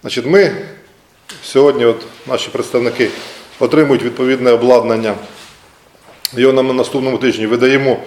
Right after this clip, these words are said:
в райони, в райони, в райони. Створюємо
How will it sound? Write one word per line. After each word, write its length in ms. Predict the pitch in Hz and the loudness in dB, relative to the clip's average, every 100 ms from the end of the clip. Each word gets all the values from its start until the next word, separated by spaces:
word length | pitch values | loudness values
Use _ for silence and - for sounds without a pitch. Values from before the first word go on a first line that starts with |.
| - - - _ | -16 -20 -20 _
в 100 | 95 | 0
райони, 480 | 117 120 113 104 110 113 - | 2 2 2 0 -2 -8 -10
в 40 | 113 | -2
райони, 400 | 131 135 147 143 - - - | -2 -2 -6 -8 -12 -16 -2
в 40 | |
райони. 300 | 139 143 143 - - - - - | 0 2 0 -6 -16 -20 -20 -18
Створюємо 640 | - 143 185 185 180 156 | -2 4 4 4 2 0